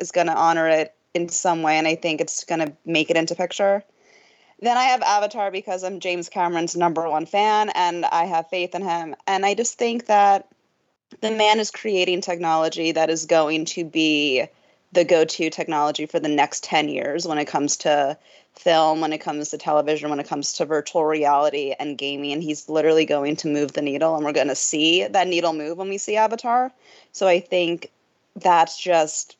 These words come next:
gonna push it up, and I think it's gonna do well overall, and I think people are gonna love it. Then I have Top Gun Maverick for all those same reasons you guys said. It made a lot of money, vroom vroom, it's great.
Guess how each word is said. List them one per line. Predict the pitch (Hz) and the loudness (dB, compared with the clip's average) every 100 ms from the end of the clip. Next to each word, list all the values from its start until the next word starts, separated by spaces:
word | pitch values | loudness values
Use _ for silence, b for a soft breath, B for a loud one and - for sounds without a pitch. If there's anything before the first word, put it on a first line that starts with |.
| 180 | -4
gonna | 180 165 156 147 143 - _ _ _ _ _ _ _ _ | 0 2 2 2 0 -6 _ _ _ _ _ _ _ _
push | - 190 - | -4 -2 0
it | 175 | 4
up, | 160 185 160 | 4 4 0
and | 165 | -4
I | |
think | 170 165 | -6 -10
it's | 160 - | -10 -8
gonna | 165 147 | -8 -6
do | 156 151 | -4 0
well | 147 147 135 | 4 4 2
overall, | 143 147 143 156 | 0 0 2 2
and | 180 | 2
I | 156 | -2
think | 165 151 | -8 -14
people | - 156 151 | -12 -6 -6
are | |
gonna | 147 139 | -4 -2
love | 135 135 | 0 2
it. | 190 226 _ _ b b b b _ _ _ _ | 2 0 _ _ b b b b _ _ _ _
Then | 208 220 | -2 0
I | 254 | 2
have | 269 247 233 226 | 2 2 2 0
Top | - - 185 - | -4 -2 -2 0
Gun | 196 185 | -2 0
Maverick | 160 165 196 202 | 0 0 0 -4
for | - 170 | -4 -2
all | 82 170 | 0 -2
those | 170 190 | -2 -8
same | - 185 180 | -6 -6 -6
reasons | 160 185 175 | -6 -6 -6
you | 165 | -2
guys | 156 160 | 2 0
said. | - 185 226 - | 2 2 2 0
It | - 170 | -2 0
made | 170 | -2
a | 135 | -2
lot | 104 107 | 0 0
of | |
money, | 214 220 220 220 | 0 0 0 -4
vroom | 190 156 170 | 0 -2 0
vroom, | 196 196 202 - | 0 0 -2 -4
it's | 170 | -4
great. | - 180 180 190 208 | -2 2 2 2 0